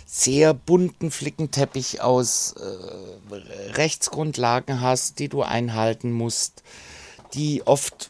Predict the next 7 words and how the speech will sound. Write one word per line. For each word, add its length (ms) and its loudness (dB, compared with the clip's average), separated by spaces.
nicht 400 -2
so 180 0
einfach 480 2
einzuhalten 920 0
sind, 540 0
weil 260 4
auch 360 2